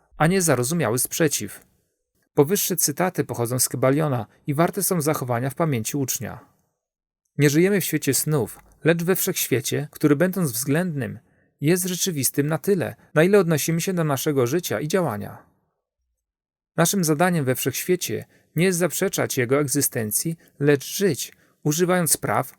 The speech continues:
aby wznosić się z niższego na wyższe, prawdziwe życie, czyniąc to, co możemy najlepszego w okolicznościach pojawiających się każdego dnia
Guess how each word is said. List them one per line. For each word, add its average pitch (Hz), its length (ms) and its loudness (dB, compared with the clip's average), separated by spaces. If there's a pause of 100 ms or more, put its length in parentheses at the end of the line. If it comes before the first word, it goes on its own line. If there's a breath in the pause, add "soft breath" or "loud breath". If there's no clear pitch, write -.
(120)
aby 180 220 4
wznosić 151 420 -2
się 143 180 -2
z 107 100 0
niższego 135 480 0
na 151 160 -2
wyższe, 151 420 -2
prawdziwe 131 460 0
życie, 120 400 -4 (300)
czyniąc 185 460 -2
to, 135 280 0 (260 soft breath)
co - 140 -2
możemy 165 340 2
najlepszego 135 560 -2
w - 80 -8
okolicznościach - 840 -4
pojawiających 175 680 2
się 123 240 -2
każdego 123 400 -2
dnia 123 380 -4